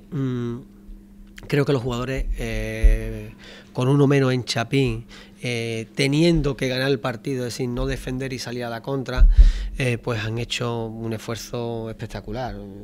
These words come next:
También a las doce de la mañana, con calor, con el campo que ya está como el año pasado, ¿vale? Y, y ahora, pues, eh, vista de cómo está el campo, pues, cuando hemos tenido que llevar la iniciativa con el diez pa diez,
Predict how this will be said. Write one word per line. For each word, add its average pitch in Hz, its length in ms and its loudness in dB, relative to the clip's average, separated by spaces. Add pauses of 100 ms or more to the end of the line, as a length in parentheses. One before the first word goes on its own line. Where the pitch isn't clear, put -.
(420)
También 104 520 -6
a 104 120 -4
las 101 80 -4
doce 113 200 -4
de 113 60 -6
la 110 60 -4
mañana, 117 520 -2
con 110 200 -6
calor, 123 500 0 (380)
con 147 320 2 (580)
el 135 300 4
campo 165 640 6
que 135 100 0
ya 127 100 2
está 151 240 -2
como 117 180 -6
el 110 40 -6
año 110 140 -4
pasado, 151 400 -4 (640)
¿vale? 107 260 -10 (120)
Y, - 920 -14
y 123 40 -2
ahora, 110 440 -4
pues, 110 520 -2 (360)
eh, 107 520 -2
vista 120 720 -2
de 120 140 -2
cómo 131 200 -4
está 135 160 -6
el 135 60 -2
campo, 143 400 -4
pues, 113 220 -8 (1080)
cuando 120 380 -2
hemos 127 160 0
tenido 123 180 -2
que 123 100 -4
llevar 123 220 -2
la 135 60 0
iniciativa 131 760 0
con 123 180 -4
el 120 220 -4
diez 131 160 -2
pa 127 160 -4
diez, 175 320 0